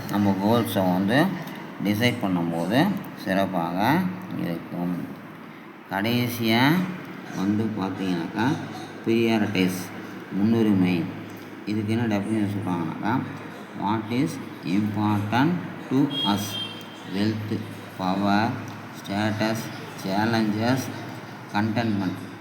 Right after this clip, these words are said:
So, இந்த அஞ்சு விஷயங்கள்ல நம்ம ப்ரியாரிட்டி, முன்னுரிமை இதுல கவனிக்கணும். So, இதுல நம்மளுக்கு அஞ்சுல எத்தனை ஃபேவரா வருமோ, அஞ்சு ஞாபகம் வச்சுங்க. வெல்த், பவர், ஸ்டேட்டஸ்,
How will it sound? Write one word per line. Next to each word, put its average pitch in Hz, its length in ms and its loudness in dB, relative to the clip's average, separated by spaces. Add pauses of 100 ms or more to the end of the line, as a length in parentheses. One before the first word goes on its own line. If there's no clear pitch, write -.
(280)
So, 104 380 2 (220)
இந்த 107 320 2 (120)
அஞ்சு 123 340 4
விஷயங்கள்ல 120 1000 4 (480)
நம்ம 110 280 4 (100)
ப்ரியாரிட்டி, 113 580 4 (240)
முன்னுரிமை 110 680 6 (540)
இதுல 104 220 2 (280)
கவனிக்கணும். 87 440 2 (640)
So, 113 240 0
இதுல 120 540 4 (400)
நம்மளுக்கு 120 560 2 (140)
அஞ்சுல 127 460 4
எத்தனை 120 320 2 (100)
ஃபேவரா 110 440 8
வருமோ, 101 420 4 (640)
அஞ்சு 107 280 2
ஞாபகம் 107 360 4
வச்சுங்க. 107 280 2 (460)
வெல்த், 110 560 2 (180)
பவர், 110 340 2
ஸ்டேட்டஸ், 113 840 0